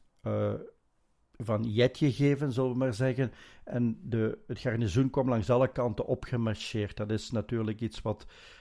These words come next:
ja, als je daar zit in het publiek en je gaat mee met het verhaal,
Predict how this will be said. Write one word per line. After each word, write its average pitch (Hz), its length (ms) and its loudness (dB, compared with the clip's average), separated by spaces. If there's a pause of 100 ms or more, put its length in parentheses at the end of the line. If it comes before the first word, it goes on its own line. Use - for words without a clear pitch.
(100)
ja, 107 320 -4
als - 320 -8
je 131 60 -4
daar 107 180 -2
zit 131 260 2
in 147 80 4
het 135 120 2
publiek 135 400 2
en 135 120 0
je 107 80 0
gaat 113 280 -2
mee 117 240 4
met 123 160 0
het - 100 -6
verhaal, 113 520 0